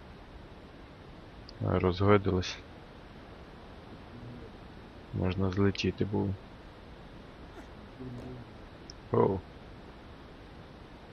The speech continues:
Ух ти що,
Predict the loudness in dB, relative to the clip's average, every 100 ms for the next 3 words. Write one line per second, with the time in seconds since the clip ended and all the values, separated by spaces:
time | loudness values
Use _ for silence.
0 | -14 -14 -14 -14 -14 -14 -14 -14 -14 -14
1 | -14 -14 -14 -14 -14 -14 -14 -14 -14 -14
2 | -12 -12 2 2 4 4 8 10 10